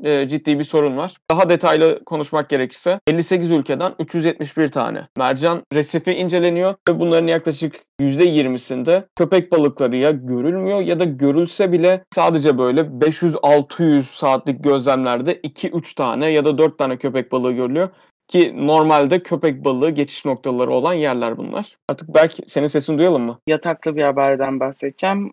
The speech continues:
Speaker 2: Bedbugs diye geçiyor. Umarım bunu yanlış söylemiyorumdur. Yanlış söylüyorsam ben bunun Türkçesinin tahta kurusu olduğunu biliyorum. Şimdi atalarımızı düşündüğümüz zaman bizim aslında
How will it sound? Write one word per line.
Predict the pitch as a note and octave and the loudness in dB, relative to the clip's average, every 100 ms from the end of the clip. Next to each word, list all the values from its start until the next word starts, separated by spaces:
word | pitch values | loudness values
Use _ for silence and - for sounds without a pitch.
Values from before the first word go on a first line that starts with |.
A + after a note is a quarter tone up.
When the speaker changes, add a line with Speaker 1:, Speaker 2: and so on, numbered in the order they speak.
| - | -6
Speaker 2:
Bedbugs | F3+ F#3+ F#3+ - - - | -4 0 0 0 -14 -4
diye | D3+ | -2
geçiyor. | B2+ C#3+ - D#3+ F#3 | -2 -4 -6 -4 -2
Umarım | F3+ E3+ F3+ | 0 -2 -2
bunu | E3 E3+ | -6 -4
yanlış | E3 D#3+ D#3+ | -2 -2 -6
söylemiyorumdur. | - D#3+ D3+ D#3 D3+ C#3 C3 C3 C3 F3+ - | -8 -6 -4 -6 -6 -6 -8 -8 -6 -6 -6
Yanlış | D#3+ D#3+ D#3+ D#3 | 0 2 2 -2
söylüyorsam | - E3 D#3 D#3 - F3 | 0 0 2 -2 -2 0
ben | E3+ D#3 | 0 0
bunun | D#3 | -4
Türkçesinin | D3 D3+ - - G3 | -8 -12 -12 -10 -8
tahta | E3 D#3 F3 | -4 -2 -4
kurusu | - D#3 - C#3+ | -4 -8 -4 -2
olduğunu | C3 B2+ C3 B2+ | -2 -6 -14 -10
biliyorum. | C3 C3 G#3+ - - | -4 -4 -4 -8 -10
Şimdi | - G#3+ G#3 G3 | -2 0 0 0
atalarımızı | - G#3 G3 G3 G#3+ G#3+ F#3+ | -2 0 2 2 0 -2 -6
düşündüğümüz | F#3+ G#3 G3+ G#3 A3 G#3+ | -4 -4 0 0 -2 -4
zaman | - D#3 D#3+ G3+ B3+ - - | -2 2 2 0 -4 -14 -12
bizim | F3 A3 | -4 0
aslında | F#3+ - - F3+ G#3+ - | 0 0 -4 -2 -2 -2